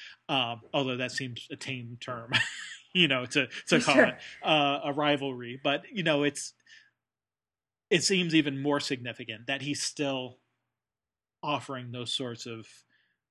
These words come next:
Speaker 1: uh, things to
Speaker 2: Yeah.
Speaker 1: the last one of this race that has been so, you know, I mean, the Time War, the big Time War that we still don't know
Speaker 2: Mm.
Speaker 1: all that much about. This is the thing that, you know, this,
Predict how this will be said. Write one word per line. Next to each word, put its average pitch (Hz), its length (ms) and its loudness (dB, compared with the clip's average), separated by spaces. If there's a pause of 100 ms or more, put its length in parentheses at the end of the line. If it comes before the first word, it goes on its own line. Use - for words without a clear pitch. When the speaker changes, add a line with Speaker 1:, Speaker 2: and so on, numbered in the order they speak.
Speaker 1:
uh, 120 320 -2
things 127 400 0
to - 160 4
Speaker 2:
Yeah. 127 320 6 (640)
Speaker 1:
the 147 220 4
last 127 580 0
one 127 320 -4
of 120 160 -8
this 120 280 -2
race 113 400 -6
that 117 200 0
has 113 220 -6
been 113 300 -8
so, 113 500 -4 (240)
you 196 100 -6
know, 120 220 -4
I 143 120 2
mean, 135 340 -2
the 151 120 6
Time 143 380 2
War, 113 200 -8
the 135 100 0
big 143 220 6
Time 139 360 2
War 113 260 -12
that 135 160 0
we 143 80 2
still 139 260 0
don't 135 260 0
know 131 340 0
Speaker 2:
Mm. - 40 -10
Speaker 1:
all 135 220 2
that 131 240 -8
much 127 220 -4
about. 113 380 -10 (1500)
This 147 420 6
is 127 200 4
the 135 100 0
thing 139 280 -2
that, 120 260 -4 (440)
you 151 160 4
know, 123 120 4
this, 139 200 4